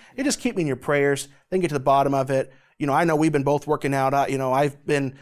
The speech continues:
losing weight. I'm up to, down about thir-, thirty-nine pounds now since middle of December. And, uh, so trying to get healthy, but, like, just got this wrench just thrown in there with just real back pain. So just keep me in your prayers as well.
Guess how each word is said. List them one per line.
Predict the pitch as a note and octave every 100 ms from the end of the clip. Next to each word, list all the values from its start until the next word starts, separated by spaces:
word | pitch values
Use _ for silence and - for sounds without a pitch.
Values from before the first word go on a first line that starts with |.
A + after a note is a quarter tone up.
| - -
losing | D3+ D3+ C3
weight. | C#3 C3+ -
I'm | C#3+
up | C#3+ -
to, | C3+ -
down | C#3+ D3 C#3+ B2 -
about | C3 C3 -
thir-, | D3+ C#3+ - -
thirty-nine | D3+ D3+ D3+ C#3+ C#3 C3
pounds | C3+ C3+ C3+ C3+
now | C3 B2
since | B2 - C3 - - - - -
middle | D3+
of | C3+
December. | C3 - D3+ C3+ B2+ B2 B2+ - _ _
And, | D3 D3 C#3 C3+ C#3+
uh, | C3 B2+ -
so | -
trying | - A#3 C#4+
to |
get | E3+ D3 -
healthy, | - D#3 E3 C3
but, | B2 C3+
like, | C#3 C3+ -
just | E3 - - _ _ _ -
got | D#3+
this | D3+ - - _ B2
wrench | C#3+ F3 -
just | C3+ -
thrown | D3 D3 D3
in | D3+
there | C3+
with | B2+ B2+ - _ _ _
just | C3 - - _
real | A2+ D3 F3+
back | C3 E3+ D#3 -
pain. | A#2+ F#2+ -
So | F#3
just | G#3 -
keep | G#3
me | E3
in | D#3+
your | D#3
prayers | D#3 C#3+ C#3+
as | C3
well. | B2 B2